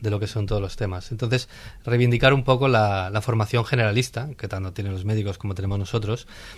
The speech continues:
en el sentido de que no, esta, esta formación especializada nos ha, nos ha llevado a una, a un nivel de conocimiento de compartimentos estancos.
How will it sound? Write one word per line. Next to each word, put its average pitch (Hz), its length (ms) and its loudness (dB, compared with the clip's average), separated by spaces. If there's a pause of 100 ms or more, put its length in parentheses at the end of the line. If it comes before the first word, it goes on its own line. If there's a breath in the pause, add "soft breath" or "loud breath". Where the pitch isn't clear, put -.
(180 loud breath)
en 123 120 2
el 120 80 4
sentido 131 340 4
de 135 100 4
que 127 140 0
no, 143 380 2
esta, 143 340 0
esta 135 300 -4
formación 143 300 0
especializada 131 460 0
nos 139 160 -2
ha, 139 80 -2 (140)
nos 123 160 -2
ha 143 60 0
llevado 139 360 0
a 120 80 0
una, 123 300 2
a 110 140 -8
un 127 120 2
nivel 135 160 4
de 127 60 0
conocimiento 131 420 -2
de 131 80 0
compartimentos 107 520 0
estancos. - 580 -10